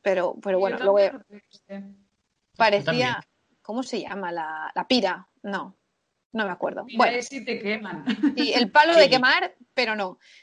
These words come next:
Speaker 1: Total, que ella, pues eso, absorbe sus poderes y así. Yo comenté una cosa ahí en el podcast de Segundo Desayuno, que no sé si estáis de acuerdo conmigo, porque nadie más lo estuvo.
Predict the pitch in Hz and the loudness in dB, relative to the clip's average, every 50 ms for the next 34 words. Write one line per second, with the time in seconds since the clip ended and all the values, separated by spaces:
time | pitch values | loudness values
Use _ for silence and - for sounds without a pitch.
0 | _ _ - 240 214 247 226 202 - 240 247 247 254 233 214 214 208 208 196 190 | _ _ -2 2 4 4 4 4 0 -2 0 0 0 -2 -2 -6 -8 -6 -6 -6
1 | 180 - - 220 220 220 208 - 220 - - - 214 220 277 294 262 247 233 202 | -8 -8 -8 -8 -8 -8 -8 -8 -10 -10 -8 -4 -2 0 0 0 0 -2 -4 -6
2 | - - 202 - - 240 277 285 - 453 466 440 370 330 349 339 330 311 - 277 | -6 -8 -10 -10 -8 -8 -8 -8 -6 -6 -4 -4 -2 -2 -2 -2 -2 -2 0 0
3 | 269 247 269 247 247 233 233 226 202 190 226 226 214 - 233 214 214 208 196 214 | -2 0 0 0 0 -2 -2 -4 -6 -4 -6 -6 -4 -2 0 0 0 0 -2 -2
4 | 208 202 202 196 - 220 208 208 202 202 196 196 196 220 233 226 226 - - 208 | -2 -2 -2 -2 -4 -6 -4 -2 -2 -2 -2 -2 -2 -2 -4 -4 -6 -4 -4 -2
5 | 226 254 - 349 294 302 254 - 226 233 254 262 254 277 262 269 269 269 233 220 | -2 -2 -2 -2 -2 -2 -2 0 0 2 2 2 4 6 8 8 8 8 6 0
6 | 220 233 240 247 277 269 - 240 202 - 214 214 233 240 262 254 233 240 240 240 | -2 0 0 0 0 0 0 -4 -2 -2 -4 -2 0 2 2 2 2 2 2 2
7 | 254 269 240 208 214 - 247 226 247 233 - - 247 277 - - | 2 0 0 -2 -2 -2 -2 0 0 -2 -2 -2 -2 -2 -2 -2